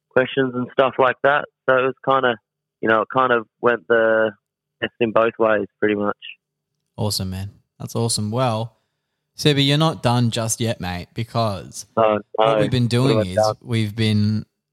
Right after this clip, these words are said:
Speaker 2: getting a few guests on and we've been playing them some snippets from their episode just to kind of reflect and, and reminisce. So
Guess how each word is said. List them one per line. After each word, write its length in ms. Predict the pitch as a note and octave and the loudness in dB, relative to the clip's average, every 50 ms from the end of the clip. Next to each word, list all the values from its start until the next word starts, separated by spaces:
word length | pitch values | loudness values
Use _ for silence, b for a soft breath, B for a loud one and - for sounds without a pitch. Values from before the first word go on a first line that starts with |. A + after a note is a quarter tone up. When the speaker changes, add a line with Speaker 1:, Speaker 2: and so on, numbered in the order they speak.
| _ _ _ _ _ _ _ - - | _ _ _ _ _ _ _ -6 -2
Speaker 2:
getting 300 | C#3 D3 D3+ D3 C3+ C3 | 0 2 2 2 2 2
a 280 | B2 A#2+ A#2 A2+ - - | 0 0 -2 -2 -4 -6
few 240 | - - - A#2+ A2 | -8 -4 -4 -4 -4
guests 380 | G2+ A2+ G#2 G2+ G2+ - - - | -2 -4 -4 -4 -4 -4 -2 -2
on 200 | A2 G#2 A#2 C#3+ | -2 -2 -2 -2
and 160 | D#3+ E3+ D3+ C3 | 0 0 2 2
we've 340 | B2 A#2 A2+ G#2+ G2+ - - | 2 0 0 -2 -4 -6 -4
been 440 | A2+ G#2+ G#2+ G#2 G#2 G#2+ G#2+ G#2+ | -2 -2 0 0 0 0 0 -2
playing 340 | G#2 - B2 A2+ A2+ A#2 A#2 A2+ | -2 0 0 2 2 2 2 2
them 120 | G#2+ G#2+ | 2 0
some 180 | G#2+ - A2+ G#2+ | 0 0 0 0
snippets 520 | - - - C3+ B2 - - - - - - | 0 2 2 2 2 2 -2 -2 -4 -6 -4
from 200 | - B2 A#2 A#2 | -2 0 0 2
their 120 | A#2 A#2+ - | 0 -2 -4
episode 560 | A#2 B2 - C3+ - - - C#3+ E3 A3 C#4 - | -4 -4 -4 -2 -2 0 0 0 0 0 -2 -4
just 160 | D4+ - - | -4 -4 -4
to 60 | - | -2
kind 220 | - - D#3 B2+ A#2+ | 0 0 2 2 0
of 100 | A2+ A2+ | -2 -4
reflect 520 | A2 - - C#3 C#3+ E3 G#3 C4+ _ - | -6 -6 -2 -2 0 0 -2 -4 _ -2
and, 200 | B2 G#2+ A2 - | 0 0 0 0
and 180 | - A#2 A2+ A2+ | 0 0 2 2
reminisce. 420 | A#2+ A2+ A2+ G#2+ G#2 B2+ E3+ G#3 | 2 4 4 4 2 2 0 0
So 240 | - - - B2 | -2 0 0 2